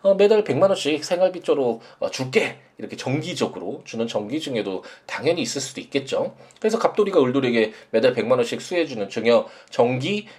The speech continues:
에, 증여가 있었다라고 했는데 갑돌이가 갑자기 사망했다. 아니면 을돌이가 사망했다. 그랬을 때 갑돌이가 계속해서 정기 증여 의사가 있는지도 확인할 수 없고, 또 을돌이는 이제 받을 사람이 없는데,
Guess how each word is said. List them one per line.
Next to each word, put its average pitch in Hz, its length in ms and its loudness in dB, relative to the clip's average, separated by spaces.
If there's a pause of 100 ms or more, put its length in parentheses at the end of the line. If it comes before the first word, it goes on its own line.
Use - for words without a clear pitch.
(100)
에, 90 320 0
증여가 156 320 2
있었다라고 - 1000 2
했는데 104 280 0
갑돌이가 143 460 2
갑자기 - 260 -2
사망했다. 151 800 -4 (300)
아니면 127 360 2
을돌이가 139 340 2
사망했다. - 600 -4 (260)
그랬을 175 440 0
때 214 240 0 (320)
갑돌이가 113 520 2
계속해서 131 520 -2
정기 120 300 -4
증여 120 280 -2
의사가 101 380 4
있는지도 104 520 -6 (160)
확인할 165 340 2
수 - 140 -2
없고, 214 420 -2 (160)
또 165 160 4
을돌이는 170 400 0
이제 110 220 -2
받을 175 240 0
사람이 165 280 4
없는데, 104 600 0